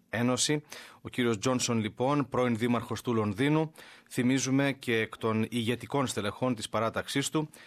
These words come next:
είχε έναν στενό σύμμαχο και μέσα στο κόμμα, αλλά και στην εκστρατεία υπέρ του Brexit. Αυτός ήταν ο Μάικλ Γκόβ. Όπως συμβαίνει στην πολιτική, η προδοσία είναι θέμα χρόνου. Έτσι, πολύ απλά, ο κύριος Γκόβ,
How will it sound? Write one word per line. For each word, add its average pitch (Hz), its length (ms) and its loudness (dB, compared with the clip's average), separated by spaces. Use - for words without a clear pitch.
είχε 147 300 -2
έναν 135 220 2
στενό 127 280 0
σύμμαχο 110 500 -2
και 110 120 -4
μέσα 127 340 0
στο 104 220 -6
κόμμα, 147 480 0
αλλά 110 200 0
και 147 200 -2
στην 113 180 -2
εκστρατεία 107 540 -2
υπέρ 123 260 -4
του 113 160 -12
Brexit. 104 360 -2
Αυτός 151 320 0
ήταν 170 320 0
ο 127 120 -2
Μάικλ 147 360 2
Γκόβ. 101 340 -2
Όπως 160 260 0
συμβαίνει 151 300 4
στην 139 160 -2
πολιτική, 131 680 0
η 135 80 0
προδοσία 135 680 2
είναι 151 220 2
θέμα 165 480 0
χρόνου. 110 500 0
Έτσι, 131 260 -2
πολύ 113 260 0
απλά, 101 280 -2
ο - 60 -14
κύριος 107 320 -2
Γκόβ, 165 320 0